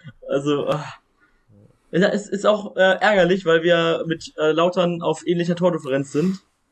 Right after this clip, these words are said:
Speaker 2: und dann macht, äh, ein so ein Tor schon was aus, ne?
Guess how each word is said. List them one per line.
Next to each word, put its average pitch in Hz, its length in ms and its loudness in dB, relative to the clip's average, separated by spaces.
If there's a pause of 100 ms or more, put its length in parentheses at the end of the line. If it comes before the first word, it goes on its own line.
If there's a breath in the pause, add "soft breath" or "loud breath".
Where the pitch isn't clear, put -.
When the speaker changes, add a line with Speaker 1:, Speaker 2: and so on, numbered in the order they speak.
(120)
Speaker 2:
und 139 140 -6
dann 147 180 0
macht, 151 240 -6
äh, 147 120 -2
ein 156 160 0
so 151 80 -4
ein 151 40 -6
Tor 151 280 -4
schon 156 160 -8
was 151 120 -4
aus, 131 360 -2
ne? 127 200 -4